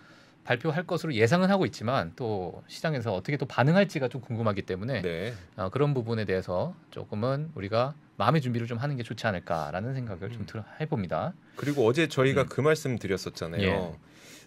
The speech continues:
Speaker 2: 그 재무부가 채권 발행을 지금까지 너무 많이 해서, 세-, 생각보다 너무 많이 해서
Speaker 1: 음.
Speaker 2: 채권 가격이 떨어지면서 금리가 막 올라간 거, 그리고 막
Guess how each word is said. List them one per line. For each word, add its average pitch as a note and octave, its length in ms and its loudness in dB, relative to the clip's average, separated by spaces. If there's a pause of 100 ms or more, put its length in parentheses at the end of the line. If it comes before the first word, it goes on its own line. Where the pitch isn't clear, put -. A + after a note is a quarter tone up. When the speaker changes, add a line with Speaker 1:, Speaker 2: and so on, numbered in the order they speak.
Speaker 2:
그 F#2+ 480 0
재무부가 C3 680 6
채권 G#3+ 360 -2
발행을 D#3+ 320 4
지금까지 G2 360 -2
너무 G#2 220 2
많이 G2+ 260 2
해서, A#2 160 2
세-, E3 300 -6
생각보다 E3+ 520 -4
너무 G#2 220 0
많이 F#2 300 -2
해서 A#2+ 240 2
Speaker 1:
음. G#3 80 -8
Speaker 2:
채권 F#3 580 0 (520)
가격이 F#3 520 6
떨어지면서 C#3 500 2
금리가 G#2 320 0
막 A2+ 260 4
올라간 F#2+ 360 2
거, E2 240 -14
그리고 A2 180 -2
막 G2+ 180 -2